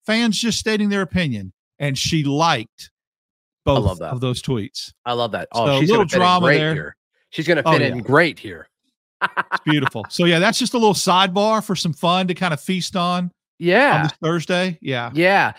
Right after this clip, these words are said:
Speaker 2: So, obviously, you know, we're not expecting him to call plays full time. I don't expect that.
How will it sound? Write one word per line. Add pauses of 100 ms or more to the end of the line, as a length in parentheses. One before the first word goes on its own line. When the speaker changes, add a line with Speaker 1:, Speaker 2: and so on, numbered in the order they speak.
(400)
Speaker 2:
So,
obviously, (240)
you
know,
we're
not
expecting
him
to
call
plays (400)
full
time. (1120)
I
don't
expect
that.